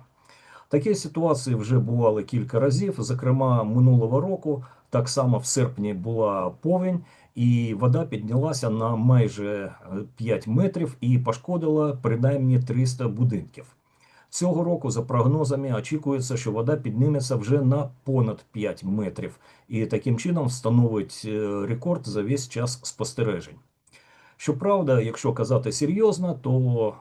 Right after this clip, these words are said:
Аляска — це дуже великий штат, і місто Джуна знаходиться дуже далеко від столиці штату, міста Анкоридж.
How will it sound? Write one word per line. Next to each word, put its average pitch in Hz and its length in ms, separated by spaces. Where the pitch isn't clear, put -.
Аляска — 120 480
це 113 220
дуже 120 360
великий 98 460
штат, 185 380
і 123 400
місто 127 380
Джуна 151 400
знаходиться 139 1040
дуже 156 440
далеко 127 440
від 110 200
столиці 123 480
штату, 139 600
міста 127 500
Анкоридж. 123 560